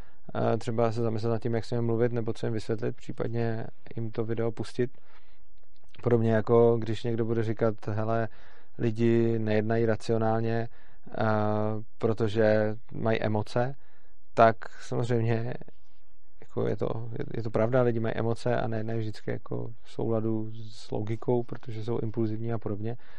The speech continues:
Ale je třeba jim říct jako, „OK, tak, eh, rakouský ekonomové nazývají to,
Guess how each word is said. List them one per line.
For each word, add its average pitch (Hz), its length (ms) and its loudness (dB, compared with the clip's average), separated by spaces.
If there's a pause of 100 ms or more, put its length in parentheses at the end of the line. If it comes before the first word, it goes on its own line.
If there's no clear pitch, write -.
(500)
Ale 123 200 8
je 123 80 6
třeba 123 280 2
jim 127 100 2
říct 120 160 0
jako, 131 300 2
„OK, 127 160 2 (200)
tak, 123 140 0 (160)
eh, 117 200 2
rakouský 120 460 -2
ekonomové 117 580 2
nazývají 113 680 0 (260)
to, 127 200 -2